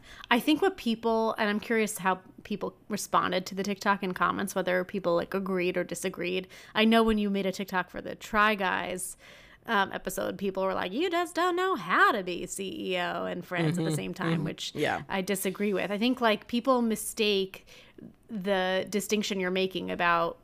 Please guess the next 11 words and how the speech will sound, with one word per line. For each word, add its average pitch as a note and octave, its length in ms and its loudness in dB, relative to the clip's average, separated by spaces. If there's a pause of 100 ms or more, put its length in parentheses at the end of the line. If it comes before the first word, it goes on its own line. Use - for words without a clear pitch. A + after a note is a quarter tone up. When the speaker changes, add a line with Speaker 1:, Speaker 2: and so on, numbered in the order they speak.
(120)
Speaker 1:
you G#3+ 80 -2
know, F3+ 100 -2
don't F3+ 340 0
look F#3 180 0
for F#3+ 100 -4
your F3 140 -2
friendships F3+ 440 -4
in F3+ 80 -6
your E3+ 140 -4
coworkers - 760 0 (240)
for, E3+ 580 4